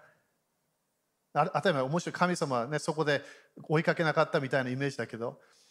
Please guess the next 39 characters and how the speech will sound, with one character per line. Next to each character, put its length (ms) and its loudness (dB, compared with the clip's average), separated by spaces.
戻 260 -2
っ 80 -8
て 100 -6
き 60 -14
た 120 -6
時、 320 -12
見 180 -12
て 120 -6
た 140 -4
わ 80 -4
け、 100 -20
神 220 -20
様 200 -16
は。 120 -20
そ 220 -10
こ 80 0
で 100 -4
神 260 -2
様 200 -6
は 80 -4
い 60 -12
き 120 -8
な 80 -6
り、 60 -10
「お 100 -10
前、 220 -2
何 180 -8
を 200 -20
し 140 -18
た？」 220 -16
神 260 -6
様 180 -16
は 60 -14
ハ 260 -8
グ 80 -8
す 120 -16
る 80 -20
わ 140 -20
け。 80 -20